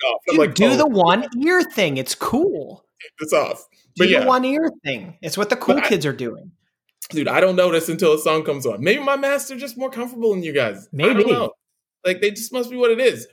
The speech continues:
Speaker 1: But no, I'm that person in the car with the mask on, just for no other reason than I just forget that I
Speaker 3: Wow.
Speaker 1: have it on.
Speaker 3: Yeah.
Speaker 2: We need,
Speaker 3: Get
Speaker 2: we need
Speaker 3: into, like, a
Speaker 2: Siobhan to send us photos of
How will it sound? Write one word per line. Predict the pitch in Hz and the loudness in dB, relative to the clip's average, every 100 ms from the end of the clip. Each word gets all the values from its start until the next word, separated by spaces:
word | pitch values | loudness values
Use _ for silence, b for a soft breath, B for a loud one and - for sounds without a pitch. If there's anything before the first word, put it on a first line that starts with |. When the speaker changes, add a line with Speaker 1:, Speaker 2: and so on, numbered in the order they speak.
| - | -2
Speaker 1:
But | 185 | 2
no, | 170 | 2
I'm | 143 175 185 | 4 2 2
that | 170 151 | 0 2
person | 165 151 143 | 2 2 -2
in | 127 131 | -4 -6
the | |
car | 131 135 123 | -4 -2 0
with | 120 | -2
the | 120 | -4
mask | 131 131 - | -4 -4 -2
on, | 123 120 113 | -4 -4 -6
just | 127 135 - b _ | -6 -8 -8 b _
for | 156 | 0
no | 147 160 | 2 2
other | 170 165 | 2 2
reason | 156 156 165 | 0 0 -2
than | 165 170 | -4 -2
I | 127 | -2
just | 123 131 - _ | -2 -4 -8 _
forget | - 113 120 - - _ _ _ _ | -10 -4 -4 -4 -12 _ _ _ _
that | 117 110 - | -6 -6 -8
I | 107 104 | -8 -8
Speaker 3:
Wow. | 98 156 131 120 | -10 -12 -14 -14
Speaker 1:
have | 101 98 | -14 -12
it | |
on. | - - - | -14 -14 -4
Speaker 3:
Yeah. | 180 160 | -2 0
Speaker 2:
We | 151 | -2
need, | 165 143 | -4 -4
Speaker 3:
Get | 170 | 0
Speaker 2:
we | 160 | 2
need | |
Speaker 3:
into, | 226 170 | 4 4
like, | 147 | 2
a | |
Speaker 2:
Siobhan | 156 151 156 156 | 4 4 2 0
to | 147 131 127 - | 0 -2 -2 -8
send | 139 135 | -4 -2
us | 131 - | -2 -4
photos | - 135 123 120 117 120 | -4 -4 -2 -4 -6 -8
of | 131 117 110 | -8 -10 -12